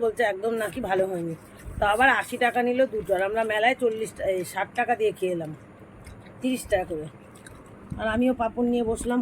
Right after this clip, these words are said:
চলো, আজকের ভিডিও, ভিডিওটুকু এতটুকুই রাখলাম।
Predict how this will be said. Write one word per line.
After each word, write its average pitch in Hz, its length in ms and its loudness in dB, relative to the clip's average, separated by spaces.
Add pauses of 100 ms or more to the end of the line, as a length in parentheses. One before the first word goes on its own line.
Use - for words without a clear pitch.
(500)
চলো, 240 200 4 (920)
আজকের - 300 -2
ভিডিও, 254 240 2 (220)
ভিডিওটুকু 233 560 -2 (1300)
এতটুকুই 254 460 0
রাখলাম। 240 300 0